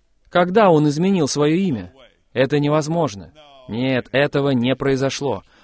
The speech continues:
Он вчера, сегодня и вовеки тот же. Он никогда не изменяется.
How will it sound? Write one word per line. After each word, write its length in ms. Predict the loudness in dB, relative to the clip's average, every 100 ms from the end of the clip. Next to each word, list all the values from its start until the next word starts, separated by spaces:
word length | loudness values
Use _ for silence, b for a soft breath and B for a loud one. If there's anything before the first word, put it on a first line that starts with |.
| -6
Он 180 | -4
вчера, 380 | -4 -2 0 0
сегодня 500 | -2 -2 0 0 0
и 140 | -2 0
вовеки 420 | 0 -2 -4 -6
тот 200 | -4 -6
же. 200 | -6 -16 _ _ _ _ 0
Он 280 | 2 4
никогда 600 | 2 0 -2 -2 -2 -4
не 240 | -4 -4 -2
изменяется. 800 | -2 -4 -4 -4 -6 -8 -10